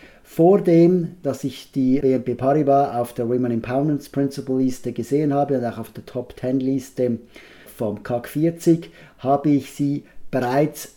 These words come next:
bei einer anderen Situation wieder gesehen. Und zwar arbeite ich zurzeit an E-S-G-Kriterien. Also ich arbeite intensiv mit meinen Kunden daran, wie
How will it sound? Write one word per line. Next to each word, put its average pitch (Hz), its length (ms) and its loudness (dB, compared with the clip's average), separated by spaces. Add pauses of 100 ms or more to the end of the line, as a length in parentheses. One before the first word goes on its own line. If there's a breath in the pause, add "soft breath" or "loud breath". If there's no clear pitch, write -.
bei 123 60 -6
einer 135 360 -2
anderen 147 640 2
Situation 135 640 0
wieder 139 220 0
gesehen. 127 460 -2
Und 113 160 -12
zwar 135 320 2
arbeite 131 480 -2
ich - 100 -20
zurzeit 131 680 -2
an 127 340 0 (100)
E-S-G-Kriterien. 127 1300 0
Also 101 220 -10
ich 123 100 -6
arbeite 131 600 -2 (420 loud breath)
intensiv 165 840 2
mit 151 160 -2
meinen 131 260 0
Kunden 151 460 2
daran, 135 480 2 (440 loud breath)
wie 160 520 4